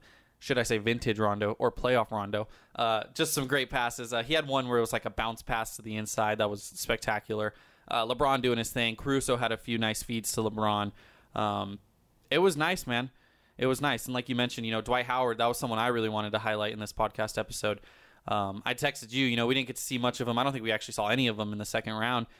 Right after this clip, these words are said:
And he played sixteen minutes, but I thought his minutes in the second quarter, the beginning of the second quarter, were the most impactful.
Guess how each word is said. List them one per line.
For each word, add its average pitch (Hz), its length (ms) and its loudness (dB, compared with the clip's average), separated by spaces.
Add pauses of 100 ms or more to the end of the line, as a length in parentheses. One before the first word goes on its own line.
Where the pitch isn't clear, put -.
(240)
And 113 80 -6
he 110 40 -4
played 131 240 0
sixteen 135 440 -2
minutes, 135 300 2
but - 140 -2
I 131 80 2
thought 135 160 2
his 120 140 0
minutes 120 300 -4
in 117 60 -4
the 113 60 -2
second 117 320 -2
quarter, 123 340 4
the 110 120 -4
beginning 113 260 2
of 110 60 2
the 107 60 -2
second 113 240 -4
quarter, 123 300 4
were 110 120 2
the 107 80 -2
most 110 220 -2
impactful. 113 580 -2